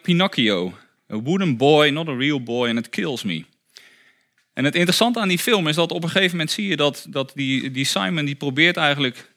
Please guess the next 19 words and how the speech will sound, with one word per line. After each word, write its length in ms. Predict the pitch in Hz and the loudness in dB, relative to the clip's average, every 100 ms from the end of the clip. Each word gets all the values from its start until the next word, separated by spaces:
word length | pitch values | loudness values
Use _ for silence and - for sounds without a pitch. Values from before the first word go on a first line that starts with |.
| _ | _
te 100 | 131 | -4
voldoen 540 | 131 135 139 180 175 | 0 0 4 4 4
aan, 420 | 151 143 135 127 - _ _ _ _ | 4 4 2 0 -6 _ _ _ _
nou 160 | - 127 | -8 -2
ja, 60 | 113 | 0
de 80 | |
standaard 580 | 101 - 160 160 147 139 | 0 2 2 4 2 2
van, 140 | - - | -2 -6
op 180 | 131 | -4
de 80 | 127 | 0
werkvloer. 600 | 113 143 151 - 156 170 | 2 2 2 -4 -4 -4
En 100 | 143 | 0
hij 140 | 123 117 | 0 2
wil 180 | 135 | 0
daar 160 | 127 123 | 2 2
eigenlijk 300 | 123 131 120 | 2 0 -2
in 120 | 110 | 0
meegaan. 560 | 113 160 165 175 208 226 - - _ _ _ _ _ _ _ _ | 2 2 2 0 0 -4 -10 -20 _ _ _ _ _ _ _ _
Maar 560 | 131 147 165 170 156 | 0 4 6 4 2